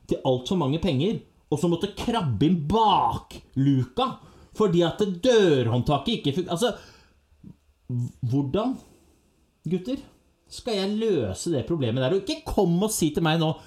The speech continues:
«Jo, du må huske å trykke på appen og varme opp.» For appen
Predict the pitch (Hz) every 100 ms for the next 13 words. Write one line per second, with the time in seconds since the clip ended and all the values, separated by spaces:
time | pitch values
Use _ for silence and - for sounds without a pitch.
0 | 165 151 175 180 185 180 202 - - 151
1 | 180 170 117 151 123 - - 151 160 123
2 | 117 - - - - 214 - - - -
3 | _ 262 269